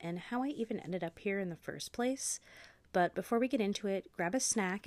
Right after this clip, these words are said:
and find a comfortable place to rest because we are gonna take a moment to just close our eyes and breathe. Life is hectic, and a lot of the time we can forget to just stop and take a breather.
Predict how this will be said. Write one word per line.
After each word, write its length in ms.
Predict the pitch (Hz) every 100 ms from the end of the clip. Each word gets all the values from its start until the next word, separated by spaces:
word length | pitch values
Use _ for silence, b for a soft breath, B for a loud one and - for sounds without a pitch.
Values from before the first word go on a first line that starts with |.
| -
and 100 | 185
find 220 | 190 175
a 40 |
comfortable 500 | - 180 175 247 247
place 300 | 247 208 190
to 120 | - 175
rest 400 | 151 160 - -
because 320 | 180 185 165
we 120 | 160
are 100 | 156
gonna 220 | 170 170
take 180 | 185 247
a 60 | 254
moment 400 | 208 170 170 - B B B
to 100 | -
just 280 | - 156 -
close 340 | - 175 190
our 140 | 233 233
eyes 400 | 175 175 180 - - 160
and 220 | 170 -
breathe. 460 | 165 170 156 - - - B B B B B -
Life 300 | 196 247 -
is 120 | 254 -
hectic, 640 | - 220 214 196 175 - -
and 100 | 196
a 60 |
lot 180 | 190 196
of 140 | 240 -
the 80 |
time 340 | 262 214 196 196
we 80 | 190
can 180 | 208
forget 460 | 196 190 170 180 180
to 100 | 196
just 280 | 202 190 -
stop 260 | 180 175 -
and 100 | 220
take 220 | 190 -
a 40 | 165
breather. 540 | 165 165 147 127